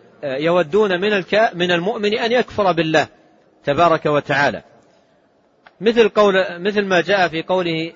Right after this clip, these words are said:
تبارك وتعالى: "ود الذين كفروا لو تكفرون كما كفروا فتكونون سواء، ودوا لو تدهنوا فيدهنون".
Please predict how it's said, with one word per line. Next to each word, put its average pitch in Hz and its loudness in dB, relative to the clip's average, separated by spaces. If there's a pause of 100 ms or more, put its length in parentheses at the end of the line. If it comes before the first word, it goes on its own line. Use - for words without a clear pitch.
(100)
تبارك 165 -4
وتعالى: 156 -2
"ود 185 -2
الذين 160 2
كفروا 165 2 (680)
لو 196 6
تكفرون 185 -2 (540)
كما 180 0
كفروا 208 -2
فتكونون 208 -2
سواء، 160 0 (540)
ودوا 170 0
لو 175 2
تدهنوا 185 0
فيدهنون". 202 4